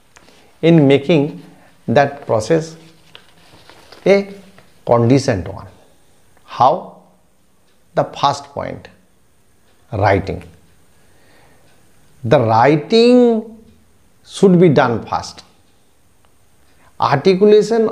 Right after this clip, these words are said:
of inner mind should be done first. If the first one is not done, then the rest of the process will be a vain process.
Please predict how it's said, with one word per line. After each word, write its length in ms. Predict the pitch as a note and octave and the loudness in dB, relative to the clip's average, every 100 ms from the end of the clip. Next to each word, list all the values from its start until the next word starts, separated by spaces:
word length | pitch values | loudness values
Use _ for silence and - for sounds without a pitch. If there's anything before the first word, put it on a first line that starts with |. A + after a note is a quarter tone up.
| - | -4
of 440 | D#3 F3 - - - _ _ _ | 0 0 -2 -10 -20 _ _ _
inner 480 | D3+ D#3 F#3 F#3 F#3 | -2 2 4 4 2
mind 880 | D3 A2+ A2+ D#3+ A3 A3+ G3 - - | -2 -2 0 2 2 2 -2 -10 -16
should 280 | - G#3 F3 | 0 2 4
be 80 | |
done 280 | B2+ A2+ E2+ | 2 0 -6
first. 380 | E2+ - - - _ _ _ _ _ _ _ _ _ _ _ _ _ | -10 -16 -18 -20 _ _ _ _ _ _ _ _ _ _ _ _ _
If 100 | D#3+ | 2
the 80 | E3 E3+ - - | 2 0 -6 -2
first 300 | E3 G#3+ A#3 | 0 0 0
one 240 | A#3+ A#3+ | 2 4
is 200 | A#3 F#3 | 2 0
not 300 | G3 F#3+ C#3+ | 0 0 2
done, 600 | B2+ B2 C#3+ G#3 G3+ C#3+ | 0 2 0 -4 -8 -2
then 140 | D#3 | 2
the 100 | E3+ | 2
rest 280 | D3+ E3+ - | 2 2 2
of 160 | A3+ G3 | 0 0
the 80 | G#3 | 0
process 380 | E3+ D3 D3+ | 0 0 0
will 200 | C3+ C#3+ | 0 0
be 200 | D3+ F#3+ | 2 2
a 60 | G#3 | 2
vain 440 | C3+ G#2+ C3 A#2 | 2 0 0 -2
process. 520 | F2+ F2 - F2+ - | -8 -14 -16 -18 -20